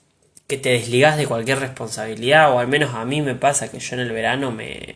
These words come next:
me desligo de, de todo, y tras que durante el año no hago mucho, en el verano hago menos todavía.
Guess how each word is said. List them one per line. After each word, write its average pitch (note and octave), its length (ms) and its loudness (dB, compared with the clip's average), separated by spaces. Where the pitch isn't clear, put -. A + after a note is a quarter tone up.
me - 100 -16
desligo B2+ 600 -4
de, A2+ 220 -6
de A2+ 120 -10
todo, C#3+ 540 2
y C3+ 60 -2
tras B2 240 -8
que A#2+ 120 -8
durante A2+ 280 -6
el B2+ 60 -2
año C3 160 0
no C3+ 100 0
hago C#3 160 2
mucho, D#3 380 0
en C#3 80 -2
el A#2 100 -4
verano B2+ 300 0
hago A#2+ 200 -2
menos B2+ 360 0
todavía. A2+ 540 -6